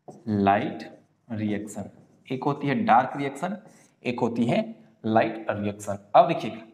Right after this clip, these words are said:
dark reaction में क्या होता है, तो dark reaction में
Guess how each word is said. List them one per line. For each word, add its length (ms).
dark 380
reaction 400
में 120
क्या 120
होता 260
है, 140
तो 60
dark 380
reaction 400
में 340